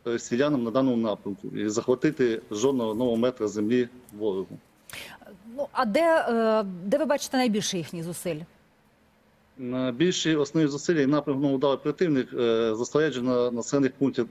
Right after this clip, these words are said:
Speaker 1: пунктів, такі як, е, Новоселівка і Шандигли, де на даному етапі роз-, розкривається і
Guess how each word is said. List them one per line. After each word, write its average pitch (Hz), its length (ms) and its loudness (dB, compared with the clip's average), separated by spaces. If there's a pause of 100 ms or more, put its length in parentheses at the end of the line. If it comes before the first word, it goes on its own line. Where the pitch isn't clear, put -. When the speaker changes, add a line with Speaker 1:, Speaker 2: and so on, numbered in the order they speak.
(120)
Speaker 1:
пунктів, 139 280 -2
такі 131 320 0
як, 123 220 0
е, 117 200 2
Новоселівка 131 640 0
і 123 60 4
Шандигли, 120 500 0
де 123 320 2 (540)
на 117 220 -2
даному 151 460 2
етапі 139 420 0
роз-, 127 440 0
розкривається 135 680 0
і 127 160 0